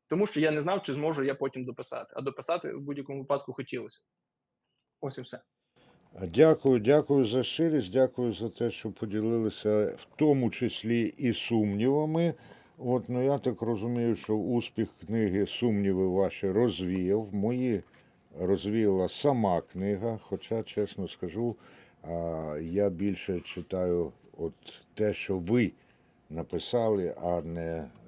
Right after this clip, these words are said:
Speaker 2: е, спогади інших людей. Але, мені здається, я розумію, для чого вони там теж. Ну і оскільки сказав автор Андрій Мироник, каже, що, а,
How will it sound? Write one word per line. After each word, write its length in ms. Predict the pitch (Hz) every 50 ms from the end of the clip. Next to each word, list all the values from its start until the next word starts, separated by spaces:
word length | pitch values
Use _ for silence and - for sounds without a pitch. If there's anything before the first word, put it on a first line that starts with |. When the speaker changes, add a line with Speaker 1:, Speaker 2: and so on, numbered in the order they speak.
| - - -
Speaker 2:
е, 280 | 73 73 73 73 73 71
спогади 680 | - - - - - 85 85 69 71 78 71 76 80 80
інших 460 | 80 76 71 - - - - - -
людей. 380 | 101 104 101 120 127 131 127 - - - - - - - _
Але, 220 | - 87 101 120 117
мені 240 | 104 98 98 95 82
здається, 500 | 69 76 90 87 92 87 - - - 85
я 100 | 82 80
розумію, 600 | 80 80 64 71 80 76 82 85 82 80 78 71 _ _ _ - _ _ _ _ _ _ _ -
для 260 | 73 71 78 85 87 85
чого 480 | - - - 95 92 80 76 85 85
вони 580 | 82 50 57 73 71 82 85 78 78 82 85 - -
там 260 | - 87 85 80 76 65 -
теж. 360 | - 85 76 71 64 - -
Ну 200 | - 85 101 120
і 100 | 123 110 - -
оскільки 540 | 98 - - - 110 104 101 90 - 92
сказав 680 | 82 - - - 90 78 85 98 98 95 87 - - 82
автор 380 | 90 92 82 - - 85 78 82
Андрій 340 | 78 78 76 82 92 90
Мироник, 500 | 80 85 87 85 87 85 85 78 80 78 - _ _ - - - - - - - _ _ -
каже, 260 | - 80 71 82 80
що, 380 | - - - - 85 85 80 76 _ _ _ _ _ _ _ _ - 73
а, 340 | 76 78 78 78 78 76